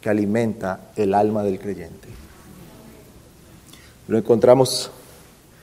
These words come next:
una cosa más que quiero resaltar de este versículo, y es una promesa que el Señor hace aquí. Y Él dice, versículo cincuenta y uno, "Si alguno come de este pan, vivirá para siempre".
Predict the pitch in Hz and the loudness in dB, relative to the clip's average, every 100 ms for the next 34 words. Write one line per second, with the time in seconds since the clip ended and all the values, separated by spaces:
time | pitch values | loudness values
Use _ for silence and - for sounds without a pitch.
0 | - - - 123 131 139 131 151 139 131 | -20 -20 -8 0 4 6 6 6 6 6
1 | 127 - 117 123 123 120 110 123 120 123 | 4 0 4 6 6 4 2 2 4 4
2 | 120 123 117 110 147 147 117 101 104 - | 4 4 4 2 0 0 0 0 -2 -2
3 | 127 131 131 151 147 147 123 139 143 131 | 4 6 8 6 6 6 4 4 2 2
4 | 107 117 107 117 110 120 123 117 117 - | 0 0 0 0 2 4 4 2 0 -4
5 | 120 - 87 92 - - - - - - | -10 -12 -16 -16 -20 -20 -18 -16 -16 2
6 | 127 143 139 151 143 123 120 - 135 139 | 10 10 12 8 8 6 6 4 0 4
7 | 123 120 - 135 117 123 120 117 120 156 | 6 4 2 0 4 4 6 4 8 8
8 | 165 175 - - - - - - 147 131 | 6 2 -2 -12 -14 -8 -2 8 10 10
9 | 123 156 185 185 185 180 185 240 190 151 | 10 10 10 10 10 12 12 12 12 10
10 | 131 123 147 - 180 - 120 113 117 117 | 10 10 8 8 4 6 4 4 0 -6
11 | - - 113 135 117 113 117 131 131 131 | -16 -10 2 2 4 6 10 10 10 4
12 | - - - 131 110 104 - 120 110 110 | -4 -14 2 4 4 2 0 0 2 0
13 | - 98 | -4 -12